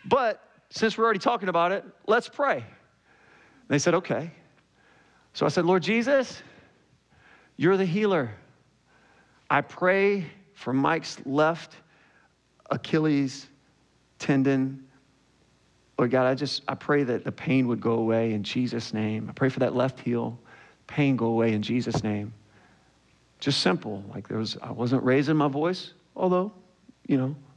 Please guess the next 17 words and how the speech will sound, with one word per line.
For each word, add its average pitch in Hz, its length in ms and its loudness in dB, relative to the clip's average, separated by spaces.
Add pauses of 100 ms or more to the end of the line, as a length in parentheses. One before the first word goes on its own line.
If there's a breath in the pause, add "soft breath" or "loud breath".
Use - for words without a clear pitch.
sometimes 143 600 -2 (160)
people 135 240 -4
do 120 140 -2
that. 120 220 -4 (1800 loud breath)
And 147 160 2
then 147 100 2
I 147 80 4
just 147 160 -4
said, 160 140 -2
"Thank 165 240 -2
you, 180 80 2
Lord 165 160 2
Jesus, 170 340 -2
for - 160 -4
who 139 140 2
you 156 180 2
are." 156 320 -2